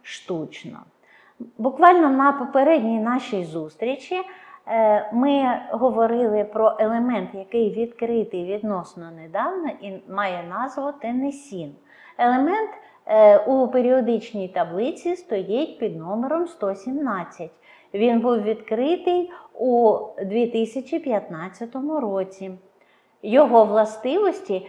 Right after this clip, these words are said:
ще є предметом численних суперечок. Е, перед вами варіанти періодичної системи,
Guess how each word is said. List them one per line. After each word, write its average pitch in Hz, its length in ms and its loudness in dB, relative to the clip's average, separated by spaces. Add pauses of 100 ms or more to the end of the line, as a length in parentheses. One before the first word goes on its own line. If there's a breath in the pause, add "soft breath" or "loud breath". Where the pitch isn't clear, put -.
(100)
ще - 260 2
є 208 200 4
предметом 208 920 -4
численних 254 720 -8 (220)
суперечок. 160 1040 -14 (1080 soft breath)
Е, 190 280 -2
перед 339 420 2
вами 220 460 0 (800 soft breath)
варіанти 311 720 2
періодичної 226 1000 -2
системи, 175 720 -12